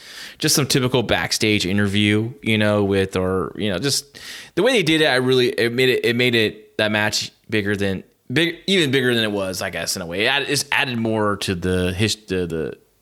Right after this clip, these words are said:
historicness of the match, I guess. And I really liked it. I, I like that kind of stuff. And I like Prime Target. They don't overdo it, which is nice. Um,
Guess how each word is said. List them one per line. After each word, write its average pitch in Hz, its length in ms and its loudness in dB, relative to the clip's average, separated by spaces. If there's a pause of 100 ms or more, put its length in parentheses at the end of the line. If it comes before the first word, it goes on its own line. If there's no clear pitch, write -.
(120)
historicness 104 580 -2
of 87 100 -2
the 85 80 -4
match, 82 220 -2
I 82 60 -6
guess. 82 340 -2
And 110 480 2 (480)
I - 40 0
really 285 120 2
liked 359 160 0
it. - 220 0
I, 110 200 0 (160)
I 110 60 0
like 123 220 -2
that 87 160 -2
kind 87 120 -2
of 87 60 -4
stuff. - 300 -4
And 90 220 -4 (340)
I 107 100 0
like 131 240 0
Prime 131 240 -2
Target. 131 400 0
They 120 80 2
don't 131 160 0
overdo 123 440 2
it, 139 160 2
which 117 160 0
is 107 140 0
nice. 104 680 0
Um, 92 580 0